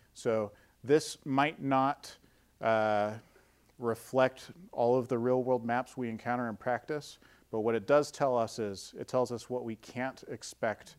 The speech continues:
our redistricting protocols to be able to do.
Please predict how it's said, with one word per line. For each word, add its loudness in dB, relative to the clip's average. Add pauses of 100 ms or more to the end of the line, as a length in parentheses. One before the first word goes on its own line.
(380)
our -2
redistricting -8
protocols -8
to -14
be -10
able -10
to -16
do. -14